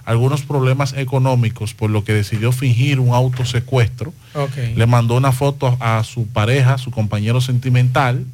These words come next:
Speaker 1: amarrada. Resulta que cuando, eh, la División de Antisecuestro de la Policía Nacional bajó a La Vega y desarrollaron las investigaciones,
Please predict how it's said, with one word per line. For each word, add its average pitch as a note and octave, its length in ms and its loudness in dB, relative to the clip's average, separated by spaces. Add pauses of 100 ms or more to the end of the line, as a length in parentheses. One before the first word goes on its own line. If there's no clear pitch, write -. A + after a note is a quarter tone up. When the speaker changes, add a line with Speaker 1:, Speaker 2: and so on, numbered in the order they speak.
Speaker 1:
amarrada. A#2 680 0 (560)
Resulta D3 560 -2
que B2+ 120 -2
cuando, A2+ 760 0 (380)
eh, A2+ 180 2
la A2 280 2
División A#2 440 0
de D#3 100 0
Antisecuestro C3+ 920 -2
de G#2+ 60 -2
la G#2 80 -2
Policía G#2 340 -2
Nacional B2+ 420 2
bajó A2 240 0
a B2+ 40 2
La C3 120 2
Vega A2+ 480 0
y G2+ 100 -14
desarrollaron A#2 920 0
las A2+ 180 0
investigaciones, A#2+ 840 -2